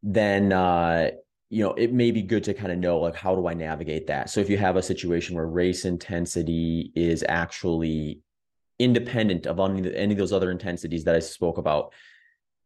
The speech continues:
you do wanna get around to actually probably practicing that. So for those of you who are in that situation, it may be good to have at least an overview of just how to maybe program that sort of thing into your training and what type of, uh,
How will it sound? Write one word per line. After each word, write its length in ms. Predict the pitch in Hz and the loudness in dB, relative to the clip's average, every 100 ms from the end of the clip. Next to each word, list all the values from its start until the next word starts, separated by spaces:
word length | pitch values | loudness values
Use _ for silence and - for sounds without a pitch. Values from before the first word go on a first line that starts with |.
| - | -4
you 120 | 113 | 0
do 120 | 123 | 4
wanna 200 | 180 139 | 4 4
get 120 | 113 107 | 2 2
around 180 | 107 | 2
to 40 | 92 | 0
actually 220 | 87 - | 0 -4
probably 200 | 98 76 | -6 -6
practicing 500 | 76 71 - - 64 | -6 -8 -10 -10 -8
that. 260 | 53 - - | -6 -8 0
So 460 | 98 92 85 80 | 4 6 6 4
for 180 | - 104 | 0 0
those 260 | 104 101 95 | 2 2 2
of 100 | 98 | 0
you 140 | 95 | 0
who 140 | 90 90 | 2 2
are 120 | 90 | 0
in 160 | 85 85 | 0 -2
that 160 | 87 | -2
situation, 640 | - 90 85 80 80 87 82 | -2 -6 -2 0 0 0 -2
it 80 | |
may 160 | 82 82 | -2 -2
be 100 | 80 | -2
good 200 | 76 82 | -2 0
to 60 | 82 | 0
have 240 | 80 78 | 0 0
at 120 | 78 | -2
least 240 | 82 78 85 | -2 -6 -4
an 80 | |
overview 520 | 80 82 82 78 82 82 | -2 0 -2 -2 -2 0
of 60 | |
just 180 | 78 80 | -2 -4
how 140 | 87 | 0
to 60 | 82 | 0
maybe 420 | 80 80 80 80 - _ - - _ _ - | 0 -2 -2 -6 -10 _ -20 -20 _ _ -10
program 840 | - 117 101 101 98 92 85 87 | 0 2 2 2 2 2 0 0
that 280 | 87 87 - | 0 0 -4
sort 240 | 98 90 | -4 -2
of 100 | 87 | -2
thing 280 | 90 85 87 | -2 0 0
into 320 | 87 87 92 | -2 -2 -2
your 100 | 85 | -2
training 500 | - 87 85 85 82 | -2 -2 0 0 0
and 140 | 82 | -2
what 320 | 82 85 - - _ _ - | 0 0 0 -6 _ _ -4
type 280 | 90 87 | 0 0
of, 260 | 85 82 76 | 2 0 2
uh, 500 | 85 80 78 78 78 | 2 2 0 0 -2